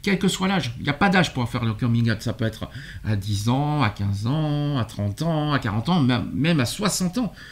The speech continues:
Moi, j'ai connu des, des, des personnes à quarante ans qui ont fait leur coming out assez tardivement,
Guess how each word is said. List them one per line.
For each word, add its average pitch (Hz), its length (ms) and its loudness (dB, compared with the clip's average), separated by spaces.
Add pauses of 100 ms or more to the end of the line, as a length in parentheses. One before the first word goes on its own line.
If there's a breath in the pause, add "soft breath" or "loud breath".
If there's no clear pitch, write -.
(220 loud breath)
Moi, 147 80 6
j'ai 147 120 4
connu 175 260 4
des, 147 260 4 (380 loud breath)
des, 117 800 4 (600)
des 127 160 4
personnes 156 440 2
à 123 60 4
quarante 131 340 0
ans 220 120 2
qui - 140 -2
ont 131 140 4
fait 147 180 -2
leur 139 160 2
coming 139 260 4
out 208 160 0
assez 156 260 0
tardivement, 175 580 2